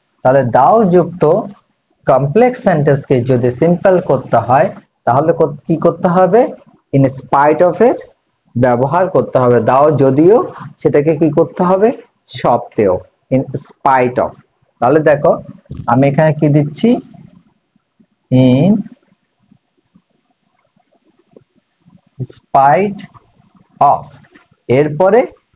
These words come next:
ভার্বটা আসবে। এখানে verb কি আছে দেখো? verb আছে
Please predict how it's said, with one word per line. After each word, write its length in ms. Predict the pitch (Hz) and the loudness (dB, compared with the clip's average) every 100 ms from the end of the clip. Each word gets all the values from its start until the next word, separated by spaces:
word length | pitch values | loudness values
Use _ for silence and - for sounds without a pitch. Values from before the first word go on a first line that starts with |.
| - - | -20 -10
ভার্বটা 520 | 135 170 175 - 160 | -2 0 -2 0 0
আসবে। 340 | 123 123 92 85 - - _ _ | 0 -2 -8 -8 -12 -20 _ _
এখানে 300 | 117 151 165 | -2 0 0
verb 460 | 147 143 156 147 - | 0 0 0 0 -2
কি 200 | 165 160 | 2 2
আছে 240 | 156 190 | 2 0
দেখো? 320 | 175 170 220 240 - - 117 | 2 2 0 -2 -8 -4 0
verb 260 | 127 135 | 2 2
আছে 360 | 151 151 240 | 0 2 0